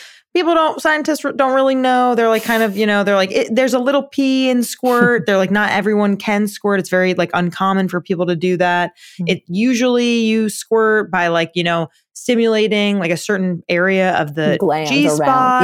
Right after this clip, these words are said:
Speaker 2: yeah.
Speaker 1: or, you
Speaker 2: Mm.
Speaker 1: know, so that,
Speaker 2: Mm-hmm.
Speaker 1: so that's m-, maybe unlikely in this question.
Speaker 2: Mm-hmm.
Speaker 1: But another thing that I wanna add too is, like, this is a very stressful time that all of us are living in. Like,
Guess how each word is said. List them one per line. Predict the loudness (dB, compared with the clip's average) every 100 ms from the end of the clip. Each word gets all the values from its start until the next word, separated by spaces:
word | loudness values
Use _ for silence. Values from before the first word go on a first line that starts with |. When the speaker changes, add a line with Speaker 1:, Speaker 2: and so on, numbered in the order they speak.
| 2
Speaker 2:
yeah. | 2
Speaker 1:
or, | 2 2 0
you | 0
Speaker 2:
Mm. |
Speaker 1:
know, | 0 0 -2
so | -4 -4
that, | 0 0
Speaker 2:
Mm-hmm. | 0
Speaker 1:
so | 0
that's | -2 -4 -8 _ _
m-, | -6 -2
maybe | 0 0 0
unlikely | 0 0 0 0 0
in | 2
this | 0 -2
question. | -4 -4 -4 -2 0 0 -4 -6
Speaker 2:
Mm-hmm. | -8 -8 -2
Speaker 1:
But | 0 0 0
another | 0 0 -2
thing | -2 -2
that | 0
I | 0 0 -2
wanna | -2 -2 -2
add | -4 -2 -2 -4
too | -2 0 0
is, | 0
like, | -2 -4 _ _ _ -6
this | -4
is | -4
a |
very | -2 0 0
stressful | -2 -4 -2 -2 -4 -8
time | -8 -4 -4 -4 -8 -12 -4
that | -2
all | 0 0
of | 0
us | -2 -2
are | -2 -2
living | -2 -2 -2 0
in. | -2 -2
Like, | -2 -2